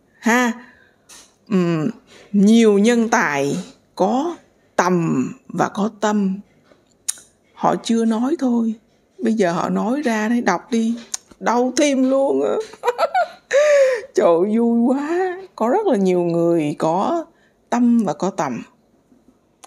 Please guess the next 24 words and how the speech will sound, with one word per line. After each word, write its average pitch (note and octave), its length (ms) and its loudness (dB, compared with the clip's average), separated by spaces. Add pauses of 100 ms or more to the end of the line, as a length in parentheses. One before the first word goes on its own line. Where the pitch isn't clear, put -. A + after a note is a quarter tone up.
(320)
Đây G3 240 2
là E3 100 0
những D3 220 -2
cái A3+ 240 -2
tiếng B3 280 0
nói B3 360 -2
từ D3 220 -2
con G#3+ 240 -2
tim G#3+ 360 0 (600)
bị E3 500 -2 (540)
tổn C#3+ 340 0
thương, A#3 400 0 (680)
họ - 160 -4
mới G#3 140 -2
thốt E4+ 280 -2
ra A3+ 120 -2
được F#3+ 200 -2
những E3+ 120 -4
cái A3+ 100 0
lời D#3+ 240 0
này. - 300 -4 (600)
Để F3+ 140 4
làm G3 260 0
thơ A#3+ 520 0